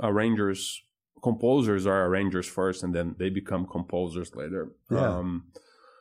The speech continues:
Speaker 1: so
Speaker 2: So it's not off the table
Speaker 1: not off
Speaker 2: for
Speaker 1: the
Speaker 2: you.
Speaker 1: table.
Speaker 2: Yeah.
Speaker 1: Not off the table.
Speaker 2: And
Speaker 1: Maybe
Speaker 2: if you
Speaker 1: if I
Speaker 2: were to do something, what do you think it would be?
Speaker 1: <laughs> Uh, probably things with the guitar,
Speaker 2: Uh-huh.
Speaker 1: uh, writing for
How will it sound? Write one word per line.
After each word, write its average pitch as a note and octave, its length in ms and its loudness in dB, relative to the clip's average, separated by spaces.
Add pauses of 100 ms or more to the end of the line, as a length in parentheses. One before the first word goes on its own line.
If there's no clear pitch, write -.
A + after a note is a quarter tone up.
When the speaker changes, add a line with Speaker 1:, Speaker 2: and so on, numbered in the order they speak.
(240)
Speaker 1:
so A#2+ 540 2
Speaker 2:
So - 160 -2
it's C#3 200 -2
not D3+ 200 4
off C3+ 180 4
the A2 80 -4
table F3 380 0
Speaker 1:
not G#3+ 140 6
off G#3 140 4
Speaker 2:
for F3+ 80 4
Speaker 1:
the F#2 40 2
Speaker 2:
you. F2+ 60 2
Speaker 1:
table. A#2+ 540 4
Speaker 2:
Yeah. D3 280 0 (140)
Speaker 1:
Not C3+ 180 4
off C3 80 4
the C3+ 100 4
table. A2+ 340 4
Speaker 2:
And A#2 80 6
Speaker 1:
Maybe C3+ 120 6
Speaker 2:
if E3 60 6
you E3 80 6
Speaker 1:
if E3 40 4
I - 40 6
Speaker 2:
were E3+ 120 6
to D3+ 180 4
do D3 220 2
something, C3+ 340 0
what B2+ 180 2
do C#3+ 80 2
you D3 80 2
think C#3+ 180 0
it C#3 80 0
would A#2 200 -2
be? C#3+ 300 0
Speaker 1:
<laughs> - 60 -20 (560)
Uh, C3 300 4
probably G#3 280 4
things E3 380 4
with C#3 160 4
the A#2 80 4
guitar, E2+ 520 0 (180)
Speaker 2:
Uh-huh. G#2+ 120 -2
Speaker 1:
uh, F2 360 4
writing F#2 340 2
for F2 540 0